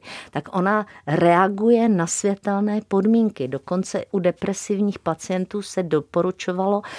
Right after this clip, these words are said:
v dřívějších dobách, nevím, jestli se to dělá ještě dneska, pravidelné osvěcování téhleté oblasti definovaným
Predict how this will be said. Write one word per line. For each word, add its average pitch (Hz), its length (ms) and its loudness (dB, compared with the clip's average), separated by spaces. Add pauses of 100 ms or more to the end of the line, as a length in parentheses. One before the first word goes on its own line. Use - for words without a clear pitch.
(200)
v 165 40 -6
dřívějších 180 640 2
dobách, 170 400 0
nevím, 180 240 -2
jestli - 220 -8
se 190 100 -6
to 185 140 -2
dělá 165 260 2
ještě 170 280 -8
dneska, 151 540 -4 (320)
pravidelné 196 720 4
osvěcování 190 1000 -2
téhleté 180 680 0
oblasti 165 680 -2
definovaným 175 1040 0